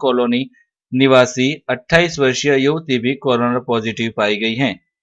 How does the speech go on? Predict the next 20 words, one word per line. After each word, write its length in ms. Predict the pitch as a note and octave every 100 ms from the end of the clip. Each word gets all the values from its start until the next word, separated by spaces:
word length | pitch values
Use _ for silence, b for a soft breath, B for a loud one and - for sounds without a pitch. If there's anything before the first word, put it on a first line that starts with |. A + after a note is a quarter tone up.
| _ -
एक 220 | D3 G3
साथ 300 | - C#3 C3+
तीन 400 | D#3+ - D3 D#3+
मरीज 340 | E3 C#3 C3+ B2+
मिलने 280 | B2 A#2+ A#2
से 180 | C3
अस्पताल 500 | C#3 C#3+ D3+ C#3+ C#3
प्रशासन 560 | B2+ A#2+ - A#2+ A#2 A#2
में 360 | A2+ A#2 C#3 B2+
भी 180 | C#3 E3+
हड़कंप 460 | D3 C3 B2+ A#2 A#2
सा 220 | - A#2+
मच 300 | A#2 G#2 G2+ G#2
गया। 200 | A#2+ G2 b b G#2+
हालांकि 280 | A#2+ A2+ A#2+
प्रशासन 600 | A#2+ A#2 B2+ B2+ C3+ D#3+
पूरी 360 | D#3+ E3 F3+
मुस्तैदी 540 | D#3 C3+ - B2+ A#2 A2+
के 140 | A2+
साथ 220 | B2 C3+